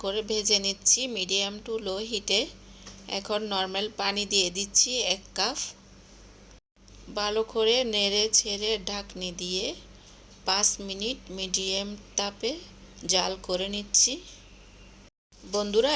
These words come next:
এইভাবে তেল বেশে উঠলে বুঝতে হবে আপনার মশলাগুলো ভালো করে কষানো হয়েছে। আবারও হালকা নেড়ে চেড়ে কাঁচামরিচ দিচ্ছি আস্ত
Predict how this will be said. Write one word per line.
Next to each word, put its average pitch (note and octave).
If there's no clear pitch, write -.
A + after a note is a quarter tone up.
এইভাবে G3+
তেল G#3
বেশে A#3
উঠলে A#3+
বুঝতে G#3+
হবে A3
আপনার G#3+
মশলাগুলো F#3+
ভালো G#3
করে A#3
কষানো G3+
হয়েছে। G3
আবারও G3+
হালকা G#3
নেড়ে F#3+
চেড়ে G3
কাঁচামরিচ F#3+
দিচ্ছি F#3
আস্ত -